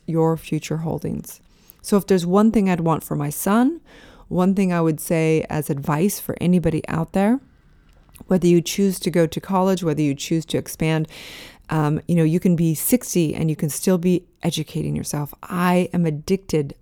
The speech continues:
to learning. That's my one addiction in this life. And I'm not just talking about memorization or something like that, but addiction to expanding my viewpoint, expanding my consciousness, expanding all of it.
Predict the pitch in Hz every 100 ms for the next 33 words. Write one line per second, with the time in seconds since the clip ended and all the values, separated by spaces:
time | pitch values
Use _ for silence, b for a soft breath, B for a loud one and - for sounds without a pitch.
0 | - - 160 139 123 - - - 180 -
1 | 170 156 156 151 143 143 - - 123 156
2 | - - - - B B B B - 165
3 | 170 190 - 208 - 190 185 180 175 170
4 | 160 B B - 170 175 185 185 180 165
5 | 175 175 - 151 127 143 147 151 151 85
6 | 147 151 160 - - 175 - - 214 -
7 | 202 175 - 170 160 175 - - - 214
8 | 254 349 220 - 220 - _ _ _ _
9 | - 208 196 254 277 240 180 - - -
10 | 214 214 220 214 202 - 220 247 226 180
11 | - - 175 - 190 196 190 - 190 202
12 | 165 110